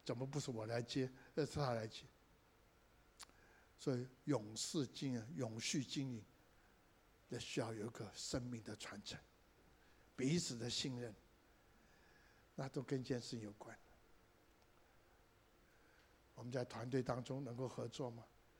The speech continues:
我们在有需要的时候一起同心的来打拼吗？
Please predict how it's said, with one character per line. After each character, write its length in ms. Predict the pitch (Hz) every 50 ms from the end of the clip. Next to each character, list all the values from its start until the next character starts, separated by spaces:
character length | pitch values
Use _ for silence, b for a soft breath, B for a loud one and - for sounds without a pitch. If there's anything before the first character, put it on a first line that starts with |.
| b b b b b b b - - - - - - - - - - -
我 100 | 127 101
们 100 | 120 123
在 140 | 156 143 127
有 260 | 107 139 117 104 107
需 260 | - - - - 156
要 120 | 147 131 123
的 60 | 117
时 100 | - 131
候 100 | 113 - -
一 80 | - 147
起 300 | - - - - 104 - B B B B -
同 260 | - - 117 131 151
心 200 | - - 165 147
的 240 | 135 117 123 120 120
来 140 | 120 120 123
打 220 | - 127 - 113
拼 220 | - - 131 120
吗？ 160 | 117 113 107